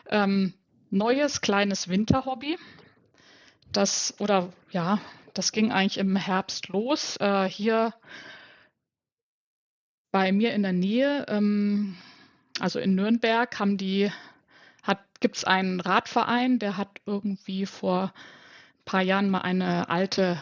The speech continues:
Radrennbahn ausgebuddelt. Und, ähm, die haben da jetzt sozusagen drumrum und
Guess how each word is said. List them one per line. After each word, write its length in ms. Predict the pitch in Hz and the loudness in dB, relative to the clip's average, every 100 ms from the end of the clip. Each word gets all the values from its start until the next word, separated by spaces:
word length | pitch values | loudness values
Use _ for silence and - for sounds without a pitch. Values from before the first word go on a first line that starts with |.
| 185 | -2
Radrennbahn 1000 | 175 240 - 214 190 180 185 196 208 202 - _ _ _ | 0 0 0 0 2 0 0 2 0 -2 -8 _ _ _
ausgebuddelt. 1040 | - 202 - - 247 254 269 311 349 - - _ _ _ _ _ _ _ _ _ _ _ _ _ | -2 -2 -2 -6 -4 -2 0 0 0 -4 -10 _ _ _ _ _ _ _ _ _ _ _ _ _
Und, 640 | 208 208 208 208 208 - - | 0 2 2 2 0 -4 0
ähm, 500 | 202 202 202 202 185 - - _ _ _ _ _ _ - | 2 2 2 0 -4 -12 -20 _ _ _ _ _ _ -2
die 140 | 208 | 0
haben 240 | 202 220 214 | 2 2 2
da 100 | 202 | 0
jetzt 400 | 202 202 - - | 0 -4 -8 -10
sozusagen 800 | 196 - 202 180 180 190 196 190 | -12 -10 -8 0 0 2 0 -2
drumrum 800 | 196 202 185 180 233 320 330 254 | -2 2 2 2 2 2 0 -2
und 360 | 190 190 175 | -2 -2 -2